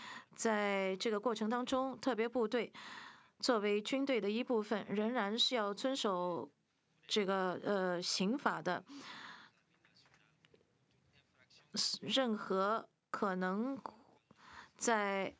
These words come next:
他们的工作当中侵权的行为都会遭到制裁。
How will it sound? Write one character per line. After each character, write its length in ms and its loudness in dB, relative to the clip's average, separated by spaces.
他 220 2
们 320 2
的 160 2
工 180 0
作 140 2
当 180 0
中 500 -2
侵 220 0
权 160 -2
的 80 0
行 160 0
为 140 0
都 200 0
会 220 0
遭 160 0
到 100 0
制 200 -2
裁。 340 -2